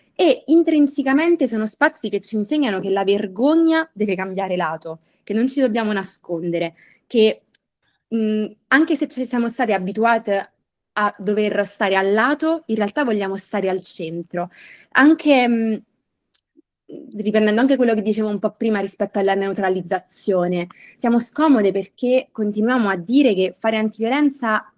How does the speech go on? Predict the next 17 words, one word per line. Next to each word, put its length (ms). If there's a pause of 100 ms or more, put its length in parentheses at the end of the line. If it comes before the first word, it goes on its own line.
(120)
non 160
è 60
una 260
questione 300
individuale, 640
che 80
è 40
una 100
questione 340
politica, 500 (360)
e 260
invitiamo, 880 (500)
eh, 380
il 120
sistema 880
a 360
responsabilizzarsi, 1700